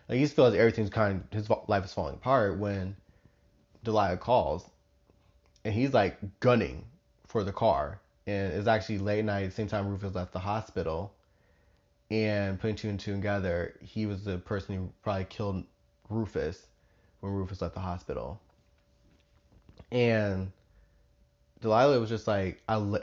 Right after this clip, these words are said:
I wasted all day. I wasted all day. I, I thought it was a prank." But we don't know how she died. Like, that was a, that was one of the cliffhanger deaths. We don't know how she died. We don't. We don't know how she died, but we know that she did.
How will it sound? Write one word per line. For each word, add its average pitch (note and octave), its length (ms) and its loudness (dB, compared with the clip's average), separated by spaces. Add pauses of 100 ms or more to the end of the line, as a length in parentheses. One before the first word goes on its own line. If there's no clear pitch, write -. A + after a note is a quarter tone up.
I G#2+ 100 4
wasted G#2 340 -2
all F#2 140 -4
day. G#2+ 220 -2
I F#2+ 40 -2
wasted F#2+ 300 -4
all F#2 100 -4
day. F#2 120 -2
I, F#2 220 -2
I G2 140 -2
thought - 280 -4
it - 40 -8
was - 80 -12
a - 60 -14
prank." B2+ 320 -2 (2250)
But A2+ 320 4
we A2+ 100 4
don't B2 240 4
know A#2+ 100 6
how G#2+ 220 2
she G2+ 140 -4
died. G#2 220 2
Like, E2 240 0
that A2 160 6
was A2+ 120 4
a, A2 60 -2
that A2+ 200 2
was B2+ 140 6
one A2+ 180 0
of G#2+ 100 -4
the A#2+ 100 0
cliffhanger G2+ 240 -2
deaths. E2+ 180 -4
We A#2 80 0
don't B2+ 120 4
know A#2 100 2
how G2+ 180 0
she F#2 140 -6
died. A1+ 380 -4 (480)
We A2+ 100 2
don't. G2+ 320 0 (140)
We G#2 100 -6
don't A2+ 160 0
know A#2 80 0
how A2 140 -2
she A#2 140 -4
died, G2+ 240 0
but G2 80 0
we G2+ 100 0
know G2+ 160 0
that F2 140 -4
she F#2+ 120 -8
did. D2+ 320 -6